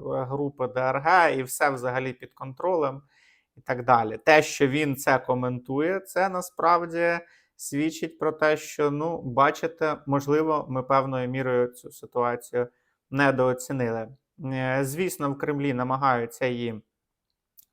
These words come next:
повернути на свій бік, е, спробувати консолідувати населення через страх,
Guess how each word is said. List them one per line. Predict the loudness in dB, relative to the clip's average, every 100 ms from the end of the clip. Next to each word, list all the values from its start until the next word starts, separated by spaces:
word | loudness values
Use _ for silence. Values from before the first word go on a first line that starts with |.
| _
повернути | 6 8 6 6 2 0 2 2 0 -6
на | -2 -2 -2
свій | -8 -10 -8
бік, | -6 -4 -6 -10 _ _ -20 -20 _ -12
е, | -10 -10 -12 -12 -12 -14
спробувати | -10 6 6 6 2 -2 0 -2
консолідувати | -4 -6 -4 -4 -2 2 8 8 8 2 -2 -2
населення | -4 -4 -4 2 6 8 6 0 -6 -10
через | -4 -2 -2 -4 -10
страх, | -2 8 10 8 4 -8